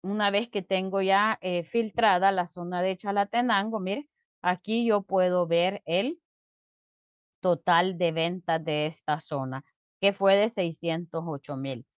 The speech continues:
¿Saben cuándo yo les muestro este ejemplo? Cuando comenzamos y vemos el pegado, eh, la, la, los pegados de Excel, ¿verdad? El, el portapapeles. ¿Por qué?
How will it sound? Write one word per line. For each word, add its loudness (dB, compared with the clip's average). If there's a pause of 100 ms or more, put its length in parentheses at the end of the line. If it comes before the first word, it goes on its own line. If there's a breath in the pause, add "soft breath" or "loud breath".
(240)
¿Saben 4
cuándo 2
yo 2
les -2
muestro -2
este -4
ejemplo? -2
Cuando -6
comenzamos -6
y -4
vemos -4
el -6
pegado, -2 (400)
eh, -2
la, -2
la, -2
los -8
pegados -2
de -4
Excel, -2
¿verdad? -2
El, -4
el -6
portapapeles. -6
¿Por -12
qué? 0